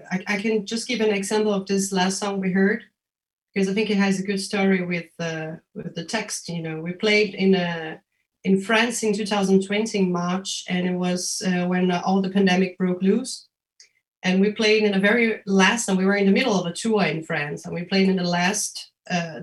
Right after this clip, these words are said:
day, uh, before lockdown. I mean, the day lockdown came at midnight, and we played around nine. So it was a very bittersweet, uh, uh, evening, you know, where people had, I mean, we know what's a lockdown now, but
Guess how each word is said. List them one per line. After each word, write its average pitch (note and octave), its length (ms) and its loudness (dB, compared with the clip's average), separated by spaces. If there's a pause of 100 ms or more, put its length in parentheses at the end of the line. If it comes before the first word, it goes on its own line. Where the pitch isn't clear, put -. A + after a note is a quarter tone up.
(100)
day, F#3 480 2 (540)
uh, E3 220 -6
before G3 320 0
lockdown. F3+ 360 0
I F3+ 80 4
mean, F#3+ 240 8
the G3 160 4
day G#3+ 480 2 (180)
lockdown F3 500 0
came F3 360 2
at D3+ 160 -4
midnight, E3 540 2
and E3 160 -6
we F3 100 -4
played F#3 280 -2
around E3 340 -4
nine. D#3+ 400 -2 (360)
So - 220 -2
it A3 80 2
was G#3+ 160 4
a G#3+ 60 2
very G#3+ 420 4
bittersweet, A#3 640 0 (120)
uh, D#3+ 500 0 (760)
uh, F3 100 -4 (100)
evening, A#3 420 0
you D3+ 100 -10
know, D#3 160 -4
where F3+ 200 -2
people A#3 360 -2
had, G3+ 240 4
I G3 140 2
mean, G3+ 240 2
we C4 160 2
know C4+ 160 4
what's G3 260 0
a F#3+ 40 2
lockdown F3+ 480 0
now, F#3+ 340 2
but F3 160 -6